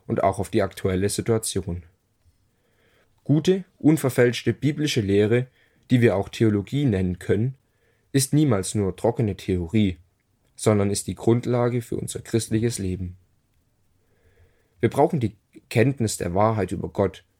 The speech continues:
über uns selbst, über die Sünde und das Heil, damit wir in der richtigen Beziehung zu Gott ein gutes, das heißt ein in ihm gefälliges Leben führen können. Darum müssen wir darauf bestehen,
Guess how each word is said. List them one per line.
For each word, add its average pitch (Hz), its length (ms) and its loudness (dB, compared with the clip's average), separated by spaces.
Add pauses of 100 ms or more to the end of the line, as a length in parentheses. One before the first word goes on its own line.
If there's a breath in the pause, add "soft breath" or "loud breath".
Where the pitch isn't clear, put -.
(120)
über 101 200 0
uns 101 200 -2
selbst, 123 540 0
über 135 180 0
die 123 140 -2
Sünde 110 400 2
und 104 100 -2
das 101 220 -6
Heil, 98 300 0 (640)
damit 110 320 2
wir 110 60 2
in 98 60 -2
der 90 180 -4
richtigen 127 420 -4
Beziehung 101 460 -2
zu 98 140 -2
Gott 101 300 -2 (360 soft breath)
ein 101 180 -2
gutes, - 560 0 (300)
das - 200 -2
heißt 110 340 0 (120)
ein 113 140 4
in 110 160 2
ihm 131 260 0
gefälliges 117 600 0
Leben 98 320 -2
führen 95 400 -6
können. 87 340 -12 (2000)
Darum 139 380 2
müssen 131 280 0
wir 110 80 4
darauf 95 320 -2
bestehen, 95 560 -4